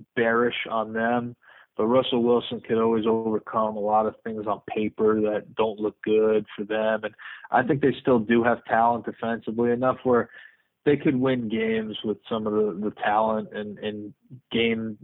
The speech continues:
changers that they have on offense. Uh, Tyler Lockett, I think, will step up in a, in a big way. The run game, they'll, they'll have pretty good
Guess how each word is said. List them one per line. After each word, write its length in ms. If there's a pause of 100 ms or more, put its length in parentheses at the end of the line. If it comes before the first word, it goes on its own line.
(320)
changers 580
that 140
they 100
have 320
on 120
offense. 560 (680)
Uh, 340
Tyler 260
Lockett, 380
I 60
think, 200
will 160
step 280
up 260
in 80
a, 60
in 160
a 40
big 220
way. 240
The 100
run 240
game, 240
they'll, 200 (120)
they'll 120
have 340
pretty 240
good 180